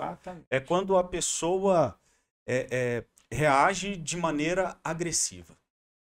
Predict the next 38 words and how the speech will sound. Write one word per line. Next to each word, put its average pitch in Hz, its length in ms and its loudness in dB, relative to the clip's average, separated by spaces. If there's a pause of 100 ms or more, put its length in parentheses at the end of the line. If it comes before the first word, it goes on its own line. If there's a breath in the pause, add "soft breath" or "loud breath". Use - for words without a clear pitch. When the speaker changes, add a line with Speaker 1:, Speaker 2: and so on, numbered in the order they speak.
(460)
Speaker 2:
Aí 147 140 -4
o 190 60 -2
Speaker 1:
É. - 20 -4
Speaker 2:
bullying 131 300 -2
fica 185 320 -4
mais 165 600 -4 (320)
apetitoso, 123 960 -6
vamos 104 200 -10
dizer 95 140 -4
assim. 87 260 -4 (140)
Speaker 1:
É - 60 0
porque - 160 -10
a 208 40 -2
gente 214 260 -6
tem, 220 240 -2
a 147 60 -2
gente 190 260 -6
tem, 196 400 -4 (420)
é, - 200 -2
é 170 40 2
por 220 180 2
isso 220 80 -2
que - 80 -2
eu - 40 0
falei 214 320 4
na, 175 200 -2
na 151 160 0
brincadeira 156 480 4
lá, 123 200 4
de 123 120 -6
que 147 120 2
a, 127 120 2
a, 123 460 2
a - 340 -16 (800)
filme, 147 320 -2 (500)
filme, 147 560 2
novela, 127 580 0
ou 120 400 -2